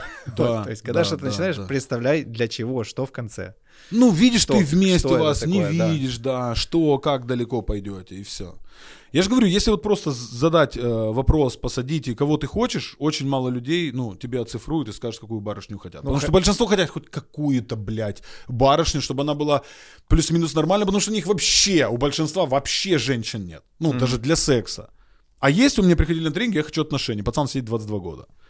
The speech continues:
Speaker 2: Я говорю, «Нахуя тебе отношения?» Ну, нахуя? Он, ну, так застеснял, ну, такой стеснительный был. Я поэтому говорю, «Зачем он такой?» «Ну как, зачем? Зачем кому-то отношения?» «А, зачем отношения?» Я говорю, «А тебе зачем он?»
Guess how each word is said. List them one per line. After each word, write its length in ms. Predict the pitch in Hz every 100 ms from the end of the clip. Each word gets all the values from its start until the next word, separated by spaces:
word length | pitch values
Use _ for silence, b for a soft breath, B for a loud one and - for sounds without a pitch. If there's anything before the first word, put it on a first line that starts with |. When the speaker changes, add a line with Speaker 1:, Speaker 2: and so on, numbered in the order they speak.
| _ _ _
Speaker 2:
Я 60 | 107
говорю, 140 | 117
«Нахуя 300 | 123 - 107
тебе 120 | -
отношения?» 380 | - 107 - - -
Ну, 100 | 120
нахуя? 340 | 92 - - - _ _ _ _
Он, 180 | 101 92 _ _ _ _
ну, 100 | 156
так 200 | - 92
застеснял, 480 | 92 - - 175 285
ну, 140 | 185
такой 180 | 117 110
стеснительный 520 | 107 127 196 208 147
был. 180 | 123 107
Я 100 | 127
поэтому 320 | 151 143 139 123
говорю, 180 | 110 107
«Зачем 280 | 107 - 104
он 60 |
такой?» 160 | 90 - 98 98 - b b b
«Ну 140 | 151
как, 220 | - 82 90
зачем? 360 | 110 - 87 -
Зачем 340 | 95 110 101
кому-то 320 | 85 82 85 -
отношения?» 520 | - 101 - 65 62 - b b b b b b _ _ _ _
«А, 300 | 101 98 101
зачем 300 | 110 127 127
отношения?» 460 | 113 101 - 82 87
Я 40 |
говорю, 160 | 120 143
«А 20 |
тебе 200 | 156 139
зачем 380 | 120 - 98 90
он?» 140 | 85